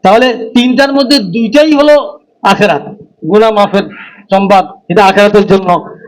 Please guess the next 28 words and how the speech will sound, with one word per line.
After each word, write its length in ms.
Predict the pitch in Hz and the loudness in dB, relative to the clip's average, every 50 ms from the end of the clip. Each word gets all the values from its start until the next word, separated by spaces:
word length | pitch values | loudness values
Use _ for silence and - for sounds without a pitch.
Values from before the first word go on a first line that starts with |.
| - - | -8 -4
আর 120 | 175 175 | -4 -2
জান্নাত 340 | 156 185 196 208 208 214 208 | -2 -2 -2 0 0 0 0
পাওয়া, 440 | 214 214 214 - 202 196 196 190 190 | -2 -6 -4 0 2 4 4 4 4
এটা 200 | 190 202 233 233 | 4 4 2 2
কি 140 | 226 233 226 | 4 4 2
আখেরাতের 440 | 196 185 202 208 202 202 202 196 196 | 2 4 2 2 2 2 0 0 0
জন্য, 220 | 180 175 165 160 | -2 -2 -2 -2
ঠিক 160 | - - - | -2 -4 -2
না? 360 | 143 143 165 - - - - - - _ _ - 156 | -2 -2 -2 -4 -6 -12 -20 -20 -20 _ _ -6 -2
দুইটাই 720 | 208 254 247 - 285 294 311 349 339 311 269 - - - - | 0 0 2 2 2 2 2 2 0 -2 -4 -8 -12 -8 -4
আল্লাহ 200 | - 226 247 240 | 0 0 2 0
রাব্বুল 240 | 247 226 233 240 - | 0 0 2 2 4
আলামিন 500 | 226 226 226 233 233 240 247 247 208 175 | 4 4 2 2 2 0 -2 -2 -2 0
যা 140 | 185 220 226 | 0 2 2
যা 120 | 226 247 | 2 2
দিবেন 300 | 247 254 262 254 254 247 | 0 0 0 0 0 0
মৃত্যুর 440 | 233 240 220 - - 220 214 147 175 | 2 0 0 0 0 0 0 0 0
পরে, 220 | 160 143 131 113 - - _ _ _ _ _ _ _ _ _ _ _ _ _ _ _ _ _ _ _ _ _ | -2 -2 -2 -6 -10 -12 _ _ _ _ _ _ _ _ _ _ _ _ _ _ _ _ _ _ _ _ _
ঠিক 180 | - 247 240 277 | -4 -2 0 2
না? 420 | 285 277 220 - - - 131 - - | 2 2 2 0 -2 -6 -10 -6 -2
আর 160 | 180 208 214 | 0 0 2
একটা 420 | 220 240 254 247 247 254 262 294 277 | 2 2 2 0 0 0 2 2 4
হলো 480 | 294 294 311 320 302 302 - - - - 175 156 | 4 6 4 4 4 2 -2 -10 -14 -8 -2 0
জীবিত 260 | 202 220 190 202 - 185 | 0 0 2 0 0 0
অবস্থা, 600 | 175 160 160 165 - - - - 127 110 - - - _ _ _ _ - | 0 0 -2 -4 -6 -4 -4 -4 -4 -4 -6 -12 -18 _ _ _ _ -4
সেটা 160 | 220 208 226 | -2 0 0
হলো 100 | 226 202 | 0 0
দুনিয়া। 560 | 165 202 208 196 185 180 165 143 131 120 107 | 0 0 0 2 2 0 0 0 -2 -4 -8